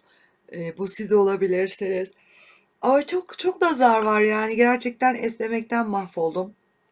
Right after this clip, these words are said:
Burada nazarlar değmiş. Benim üç dakikada nazara çözüm videom bunun için var. Hemen ben ne yapıyorum? Siz de onu yapabilirsiniz. Bir kişiyi de böyle siz küçümsemişsiniz. Ayağınızla ittireceksiniz. Şöyle bir ayak hareketi var.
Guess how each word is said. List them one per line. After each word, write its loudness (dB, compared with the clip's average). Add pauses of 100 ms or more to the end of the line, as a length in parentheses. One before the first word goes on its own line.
(280)
Burada -8
nazarlar -8
değmiş. -8
Benim -8
üç -14
dakikada -8
nazara -8
çözüm -14
videom -6 (300)
bunun -4
için -6
var. 0
Hemen -4
ben -2
ne -6
yapıyorum? -6 (300)
Siz -16
de -4
onu -10
yapabilirsiniz. -6 (260)
Bir 0
kişiyi -6
de 0
böyle -2 (180)
siz -8
küçümsemişsiniz. -10
Ayağınızla -6
ittireceksiniz. -10
Şöyle -4
bir -8
ayak -8
hareketi -8
var. -8